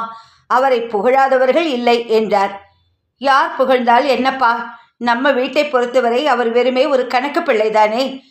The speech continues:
என்றாள் பகவத்கீதா. பதறிப்போனவராக நடன சபாபதி,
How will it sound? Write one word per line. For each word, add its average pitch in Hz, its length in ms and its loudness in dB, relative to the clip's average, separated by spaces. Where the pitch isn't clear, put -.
என்றாள் 240 520 -2
பகவத்கீதா. 208 680 0
பதறிப்போனவராக 269 920 0
நடன 262 320 0
சபாபதி, 226 680 0